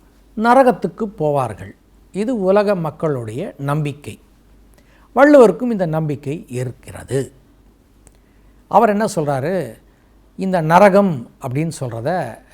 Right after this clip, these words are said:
தீயுழி என்பார். நரகத்தை பற்றிய கற்பிதங்கள் எப்படி இருக்குன்னா, அங்க நெருப்பு எரியும், அந்த நெருப்புல போட்டு வாட்டுவாங்க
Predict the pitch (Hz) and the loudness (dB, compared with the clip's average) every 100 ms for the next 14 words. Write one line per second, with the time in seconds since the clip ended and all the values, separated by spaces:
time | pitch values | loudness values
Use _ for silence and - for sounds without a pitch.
0 | _ _ _ _ _ _ _ _ _ _ | _ _ _ _ _ _ _ _ _ _
1 | _ _ _ _ - 277 269 220 196 202 | _ _ _ _ 4 6 8 6 6 4
2 | 180 120 - _ _ _ - 120 95 - | 2 -2 -10 _ _ _ -6 -6 -8 -12
3 | _ _ _ _ _ _ _ _ _ _ | _ _ _ _ _ _ _ _ _ _
4 | _ _ _ _ _ _ _ _ _ _ | _ _ _ _ _ _ _ _ _ _
5 | _ _ _ _ _ _ - 311 - 170 | _ _ _ _ _ _ -20 -18 -2 4
6 | 247 277 285 226 190 160 196 202 208 208 | 4 4 0 0 0 -2 0 0 0 -4
7 | - _ _ 185 196 247 208 170 143 139 | -20 _ _ 0 2 4 4 2 0 -2
8 | 160 135 123 131 202 175 127 - _ - | -2 -4 -6 -8 -8 -8 -12 -20 _ -12
9 | 156 156 156 185 185 165 147 165 202 160 | -6 0 4 4 4 0 0 -2 -4 0
10 | 170 175 175 139 151 190 143 143 - 165 | 0 0 -2 -2 -4 -4 -2 -2 0 -2
11 | 127 104 | -2 -6